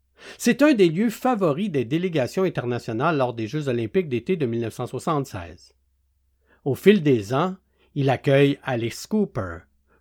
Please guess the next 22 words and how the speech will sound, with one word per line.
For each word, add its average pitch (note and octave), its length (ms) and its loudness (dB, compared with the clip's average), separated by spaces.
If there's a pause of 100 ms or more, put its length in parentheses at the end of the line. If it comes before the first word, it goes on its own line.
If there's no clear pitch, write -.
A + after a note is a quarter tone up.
Rick C3 360 2
James, G2 420 -4 (380)
Freddie A#2+ 420 2
Mercury, A#2 680 -2 (340)
Elton E3 500 2
John F#2+ 420 -4 (300)
et B2 100 -2
David G#2 360 -6
Bowie. B2+ 540 2 (1120)
Plusieurs G3+ 340 6
grandes F3+ 260 6
vedettes C#3 320 0
s'y - 140 -8
produisent, B2 600 -2
dont A2+ 280 0
Gloria A2+ 360 -2
Gaynor, A#2 500 0 (580)
The B2 60 -2
Ritchie B2 420 0
Family, C3 580 2 (440)
Donna A2 420 -2
Summer, A#2+ 480 0